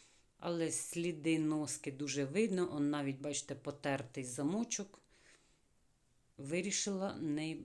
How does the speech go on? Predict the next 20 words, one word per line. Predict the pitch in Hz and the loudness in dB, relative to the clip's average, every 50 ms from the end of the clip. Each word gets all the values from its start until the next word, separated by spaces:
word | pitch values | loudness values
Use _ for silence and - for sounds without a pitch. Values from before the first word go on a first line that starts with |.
| - | -8
ризикувати | 151 151 156 143 - - - - - 139 131 131 123 120 120 120 - 139 139 135 - - _ _ _ _ _ _ _ _ _ _ _ _ _ _ - - | -6 -4 -4 -6 -6 -8 -10 -10 -8 -6 -4 -4 -4 -6 -8 -8 -10 -12 -12 -12 -14 -20 _ _ _ _ _ _ _ _ _ _ _ _ _ _ -12 -6
і | 147 160 | -4 -2
не | 170 160 | -2 -2
брати | 135 127 127 131 127 127 127 - 139 139 135 - - - _ | -2 -2 -2 -2 -4 -4 -6 -10 -12 -12 -14 -14 -18 -20 _
таке. | - 143 139 - 143 139 139 139 - - - _ _ _ _ _ _ _ _ _ _ _ _ _ _ _ _ _ _ _ _ _ _ _ _ _ _ _ _ _ _ _ _ _ _ _ _ _ _ _ _ _ _ _ _ - 190 | -18 -16 -12 -12 -10 -10 -12 -12 -16 -20 -20 _ _ _ _ _ _ _ _ _ _ _ _ _ _ _ _ _ _ _ _ _ _ _ _ _ _ _ _ _ _ _ _ _ _ _ _ _ _ _ _ _ _ _ _ 2 4
Ось | 226 220 - - | 4 4 4 0
ця | - - 180 160 160 | -2 0 0 0 0
кофта, | 160 - - - 220 240 233 240 - - - 240 226 | -2 -2 0 4 4 6 4 4 0 0 0 0 2
показую | - - 170 - - 165 165 151 139 156 156 151 156 151 | 2 0 -2 0 2 2 2 2 2 0 0 0 0 0
вам | 147 156 156 147 143 139 131 | 0 2 2 2 2 2 2
бренд, | 135 143 143 135 135 139 156 170 165 - - - - | 2 2 2 2 2 2 0 0 -2 -4 -10 -16 -16
це | - - 208 196 | -8 -6 -6 -2
чоловіча. | 196 - - 196 180 170 156 147 135 131 135 135 123 123 - - 180 190 214 226 226 - _ _ _ _ _ _ - - - - - _ _ _ - | -2 0 0 0 0 0 0 -2 -2 -4 -6 -6 -4 -4 -4 -4 -2 -4 -4 -6 -8 -14 _ _ _ _ _ _ -20 -20 -20 -20 -20 _ _ _ -2
Вирішила | 180 185 - 160 - - - - 151 147 147 | 0 0 0 0 0 -2 -2 -2 -2 -2 -4
показати | - - 175 165 - - 156 139 139 143 139 135 139 - 143 | -4 -6 -8 -6 -4 -2 -2 0 0 0 -2 -2 -2 -4 -6
вам | 131 131 135 131 123 | -4 -4 -4 -4 -4
ближче | 120 143 143 143 135 - - - 135 | -2 -2 0 0 0 0 -2 -2 -2
детально, | 120 113 120 120 - - 143 156 180 214 233 214 - | -4 -6 -8 -8 -6 -4 -2 0 2 2 0 0 -2
тому | - 147 143 143 147 143 | -2 -2 0 0 0 0
що | 139 - - 147 139 | -2 -2 -2 -2 -4